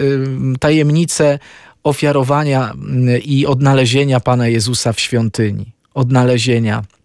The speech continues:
e, gdy, e, gdy, gdy Maryja z Józefem przychodzą i, i, i mówią: „Synu, szukaliśmy Ciebie”. I on wtedy powiedział: „Ale, ale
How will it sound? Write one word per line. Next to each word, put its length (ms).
e, 160
gdy, 440
e, 760
gdy, 220
gdy 340
Maryja 460
z 80
Józefem 440
przychodzą 760
i, 60
i, 460
i 60
mówią: 360
„Synu, 440
szukaliśmy 720
Ciebie”. 520
I 120
on 140
wtedy 280
powiedział: 420
„Ale, 340
ale 260